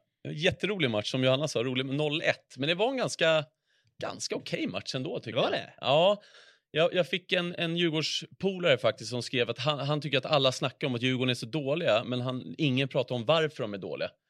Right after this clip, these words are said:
Speaker 1: Så att jag gjorde faktiskt en liten, så jag, jag bad dig om jag fick ta den här matchen, Tobbe.
Speaker 2: Mm,
Speaker 1: Eh,
Speaker 2: ja.
Speaker 1: då kan jag berätta vad jag såg med Djurgården, eh, den här matchen. Nu har
Speaker 2: Jag funderar bara på, kan du inte
Speaker 1: Ja.
Speaker 2: se, det är din polare där.
Speaker 1: Mm.
Speaker 2: Jag tycker vi har varit inne ganska mycket på det som är dåligt i laget.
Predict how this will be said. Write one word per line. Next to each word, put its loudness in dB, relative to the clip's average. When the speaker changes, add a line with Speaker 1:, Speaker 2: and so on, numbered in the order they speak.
Speaker 1:
Så -2
att -6
jag 6
gjorde 4
faktiskt 0
en 2
liten, 0
så -2
jag, 0
jag 6
bad 4
dig 4
om -2
jag 0
fick -10
ta -2
den 0
här -4
matchen, -6
Tobbe. -8
Speaker 2:
Mm, -8
Speaker 1:
Eh, -8
Speaker 2:
ja. -8
Speaker 1:
då -8
kan -2
jag 6
berätta 6
vad 4
jag 6
såg 0
med 4
Djurgården, 2
eh, 4
den 4
här 4
matchen. 0
Nu 4
har 0
Speaker 2:
Jag 0
funderar 2
bara 4
på, 4
kan 0
du 0
inte 0
Speaker 1:
Ja. -6
Speaker 2:
se, -16
det 2
är 2
din 0
polare 0
där. -4
Speaker 1:
Mm. -2
Speaker 2:
Jag -14
tycker -4
vi 0
har 4
varit -4
inne -6
ganska -4
mycket -6
på -6
det -8
som -6
är -6
dåligt -2
i -6
laget. -8